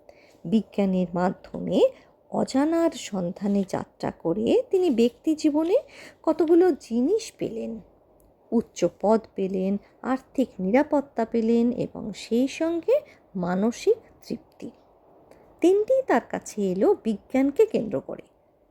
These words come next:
অথচ ব্যক্তি জীবনে একটা পরিবর্তন ঘটে গেল। বিজ্ঞানের উদ্দেশ্য, গবেষণার তাৎপর্য সবসময় এগিয়ে চলা, কোনো থিতু না হওয়া।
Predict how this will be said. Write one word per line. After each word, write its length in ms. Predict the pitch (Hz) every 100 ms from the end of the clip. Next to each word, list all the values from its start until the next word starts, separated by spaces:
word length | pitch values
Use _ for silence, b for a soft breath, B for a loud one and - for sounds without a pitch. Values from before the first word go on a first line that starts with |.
| _ _ _ _ -
অথচ 480 | 233 - 185 - - 196 302 220
ব্যক্তি 440 | 175 185 - - 294
জীবনে 400 | 294 277 320 427
একটা 380 | 466 - - 156 -
পরিবর্তন 720 | 220 233 240 240 - 370 440
ঘটে 260 | 190 - 202
গেল। 240 | 208 - 226 _ _ _ _ _ _ _ _ _ b b b b b _ _ -
বিজ্ঞানের 640 | 226 330 - - 381 381 339
উদ্দেশ্য, 720 | 240 240 - 277 - - - 554 - _ _ _ 175
গবেষণার 720 | 185 175 185 - 208 185 165 -
তাৎপর্য 840 | - - - - 277 320 320 494 -
সবসময় 640 | - 214 - 208 190 175
এগিয়ে 380 | - 190 - 311
চলা, 340 | 311 311 320 453 508
কোনো 300 | - 180 170 165 -
থিতু 440 | - 330 - 427
না 140 | 392 175
হওয়া। 460 | - - - -